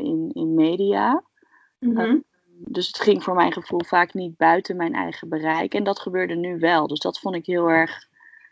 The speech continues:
Speaker 1: mooi om dat ook te merken van, ja, er, er is nu meer vruchtbare grond, meer vrouwen zijn ermee bezig en vragen zich af, eh, hoe,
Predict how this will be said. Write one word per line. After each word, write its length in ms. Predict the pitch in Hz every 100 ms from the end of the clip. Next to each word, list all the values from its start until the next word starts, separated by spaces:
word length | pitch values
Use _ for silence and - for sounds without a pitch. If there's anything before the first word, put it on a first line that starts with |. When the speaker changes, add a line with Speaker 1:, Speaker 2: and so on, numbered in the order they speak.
| _ _ _
Speaker 1:
mooi 480 | - 175 190 208 202
om 160 | 185 175
dat 220 | 175 190
ook 320 | 170 165 -
te 120 | - 180
merken 480 | 180 190 185 -
van, 300 | 156 160 156
ja, 320 | 170 190 143 165
er, 180 | 160 -
er 180 | 165 -
is 180 | 170
nu 400 | 202 190 185 180 - _ _ _ _
meer 300 | 180 190 185
vruchtbare 600 | - 196 185 - 185 175
grond, 400 | - 175 170 170
meer 200 | 185 196
vrouwen 460 | - 196 185 185 185
zijn 240 | - 180
ermee 320 | 170 165 165
bezig 720 | 165 165 170 170 165 160 - -
en 180 | 175 165
vragen 340 | - 185 170
zich 200 | 175 170 -
af, 420 | 165 165 - - _ _ - - - _ _
eh, 420 | 170 160 160 175
hoe, 520 | 165 185 180 160 143